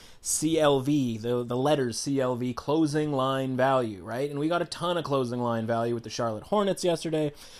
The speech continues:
Open plus three and a half. We bet that, talked about it with Sheldon on yesterday's podcast, still available, plus three. Then a bunch of guys get announced out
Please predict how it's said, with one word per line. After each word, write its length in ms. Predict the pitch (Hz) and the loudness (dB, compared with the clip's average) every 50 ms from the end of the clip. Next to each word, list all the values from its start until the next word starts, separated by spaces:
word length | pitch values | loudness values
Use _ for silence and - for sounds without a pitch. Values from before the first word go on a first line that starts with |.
| - - - | -20 -10 0
Open 480 | 160 160 185 156 - 185 180 175 165 147 | 2 2 2 4 4 2 2 2 0 -2
plus 260 | - 156 151 147 - | 0 0 0 0 0
three 180 | - 151 143 139 | -2 -2 0 0
and 80 | 135 | 0
a 40 | 135 | -2
half. 400 | 139 165 180 175 170 165 156 - | -2 -2 0 2 0 0 -2 -2
We 120 | 135 120 | -4 -4
bet 280 | 117 117 165 160 156 - | -2 0 0 0 0 0
that, 200 | 160 156 156 147 | 0 0 0 0
talked 220 | - 139 127 - | -2 -4 -4 -2
about 140 | 135 131 123 | -2 -2 -2
it 40 | 117 | -2
with 100 | 113 - | -2 -6
Sheldon 520 | - - 180 175 165 165 160 165 160 160 | -4 0 0 2 2 2 0 0 -2 -2
on 160 | 139 131 123 131 | -2 -2 0 0
yesterday's 420 | 147 147 - 156 143 139 135 135 | 0 -2 -2 -2 0 0 0 0
podcast, 540 | - 139 135 131 123 - 135 131 131 123 - | 2 2 2 2 0 0 -2 0 0 -2 -2
still 260 | - - 180 175 160 | -2 -2 2 2 2
available, 420 | 143 143 139 139 139 135 131 127 | 4 4 4 2 4 2 2 -2
plus 280 | 117 - 123 113 - - - - | -2 -4 -4 -4 -4 -6 -10 -4
three. 400 | 220 202 202 196 190 180 175 - - - - - - - - - - - - - - | 0 2 4 4 4 4 2 0 -8 -20 -20 -20 -20 -20 -20 -20 -20 -20 -20 -16 -4
Then 200 | - 170 180 185 | 0 2 2 4
a 20 | 170 | 4
bunch 160 | 170 160 - | 2 0 0
of 80 | 156 | 2
guys 200 | 165 160 160 139 | 2 2 2 2
get 100 | 160 160 | 2 0
announced 460 | 151 143 143 139 131 127 127 - - - - 160 | 0 0 -2 -2 -2 -4 -4 -6 -8 -14 -6 0
out 320 | 175 180 185 180 180 | 2 2 4 2 2